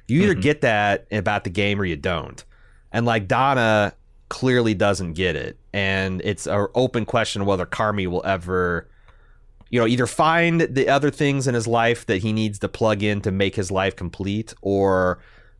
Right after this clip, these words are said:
Speaker 1: be chasing that spiral like Donna did. You know, like, I'm,
Speaker 2: Mm-hmm.
Speaker 1: I have this way that I show love to people and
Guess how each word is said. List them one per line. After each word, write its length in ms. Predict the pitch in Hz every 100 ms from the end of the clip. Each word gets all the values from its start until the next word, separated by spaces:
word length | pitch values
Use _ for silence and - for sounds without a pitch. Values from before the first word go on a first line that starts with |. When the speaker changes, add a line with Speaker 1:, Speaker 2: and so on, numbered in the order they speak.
| 113
Speaker 1:
be 140 | 104 107
chasing 400 | - 113 - 101
that 180 | 95 -
spiral 400 | - 98 95 87
like 200 | 85 80
Donna 280 | 87 80 67
did. 340 | 64 65 - - -
You 100 | 90
know, 180 | 85 85
like, 180 | 85 -
I'm, 400 | 107 110 107 95
Speaker 2:
Mm-hmm. 160 | 101
Speaker 1:
I 140 | 98 117
have 120 | 120
this 200 | 113 107
way 200 | 107 107
that 100 | 98
I 160 | 90 98
show 260 | - 107 101
love 320 | 98 98 95
to 60 | 98
people 640 | 98 95 95 92 95 - - -
and 200 | - 87